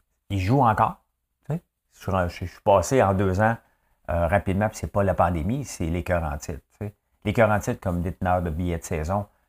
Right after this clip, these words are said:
de nous mettre un, un spectacle médiocre sur le... sur la glace et à ne plus connaître aucun joueur, à ne plus s'associer à personne dans la soci-, la, la, la, l'administration.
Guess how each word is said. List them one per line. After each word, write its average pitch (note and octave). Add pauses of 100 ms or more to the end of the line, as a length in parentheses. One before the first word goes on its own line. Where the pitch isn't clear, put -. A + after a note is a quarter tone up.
(140)
de D#2+
nous F2+
mettre F2+
un, C#2+ (1040)
un F#2
spectacle -
médiocre F#2 (340)
sur F2+
le... D#2+ (840)
sur -
la D#2+
glace - (600)
et G2
à F2
ne F2+
plus -
connaître F#2+
aucun F2
joueur, F2+ (560)
à F#2
ne F#2
plus G#2
s'associer G2
à D2+
personne G2 (220)
dans E2+
la D2+
soci-, -
la, D2
la, D2
la, D#2
l'administration. F2